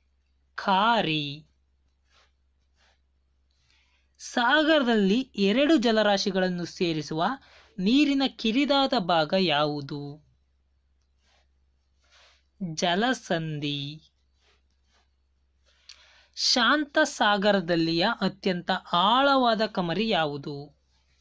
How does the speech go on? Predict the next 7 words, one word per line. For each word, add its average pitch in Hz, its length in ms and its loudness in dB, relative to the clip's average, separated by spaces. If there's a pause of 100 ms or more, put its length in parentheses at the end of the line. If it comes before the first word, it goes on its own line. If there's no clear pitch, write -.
(1500)
ಶಾಂತ 208 540 -4
ಸಾಗರದಲ್ಲಿಯ 160 1080 -2 (100)
ಅತ್ಯಂತ 147 440 -10 (160)
ಆಳವಾದ 208 760 0
ಕಮರಿ 160 540 -6 (560)
ಚಾಲೆಂಜರ್ 254 960 0
ಕಮರಿ. 143 560 -4